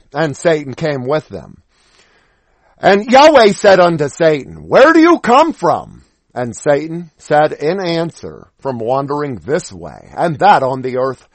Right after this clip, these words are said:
and walking about on it.'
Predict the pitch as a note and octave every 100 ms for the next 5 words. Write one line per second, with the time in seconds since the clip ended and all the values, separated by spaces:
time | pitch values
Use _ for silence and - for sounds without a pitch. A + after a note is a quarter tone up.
0 | _ _ _ _ A#2+ A2+ G#2+ A#2 C3 -
1 | C#3 C3 - _ _ _ - B2 A2+ G2+
2 | F2+ D2+ A#1 _ -